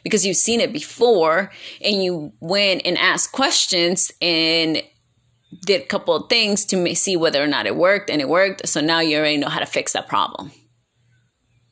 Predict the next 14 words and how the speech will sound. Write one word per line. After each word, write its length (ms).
So 160
when 100
the 80
problem 400
arises 400
again, 380
you 180
already 220
got 240
the 140
tools 440
and 160
the 40
knowledge 720